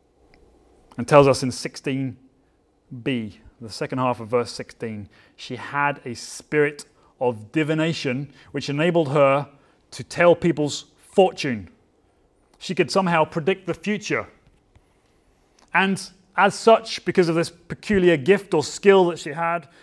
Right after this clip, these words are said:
she was worth money to those who owned her. She would generate an income for them. She made money that she doubtless did not see herself, that went straight into their pocket. That's what slaves do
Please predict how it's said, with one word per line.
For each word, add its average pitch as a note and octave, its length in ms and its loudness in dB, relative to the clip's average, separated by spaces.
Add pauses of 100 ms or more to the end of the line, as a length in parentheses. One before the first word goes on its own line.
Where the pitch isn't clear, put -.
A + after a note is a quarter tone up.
(140)
she - 160 -12
was D3 160 -6
worth F3+ 400 2
money F#3 400 -4
to E3+ 120 -12
those F3+ 360 -2
who F#3 200 -6
owned A3 280 0
her. C3 240 -6 (720)
She - 140 -16
would C#3+ 160 -14
generate G3 380 -2
an E3 100 -10
income E3+ 360 -8
for E3 280 -4
them. D#3+ 280 -6
She C3+ 140 -14
made F3 260 -6
money F3 460 -6 (2250)
that D3 80 -12
she D#3+ 340 -6 (340)
doubtless E3+ 360 4
did E3 140 -4
not E3 160 -6
see E3 180 -2
herself, D3 440 0
that C3+ 80 -6
went C#3+ 160 -4
straight E3 240 0
into C#3+ 160 -14
their C#3 300 -2 (160)
pocket. D#3 260 -2
That's C3+ 220 -8
what D3 160 -8 (160)
slaves C3+ 420 -10
do A#2+ 260 -10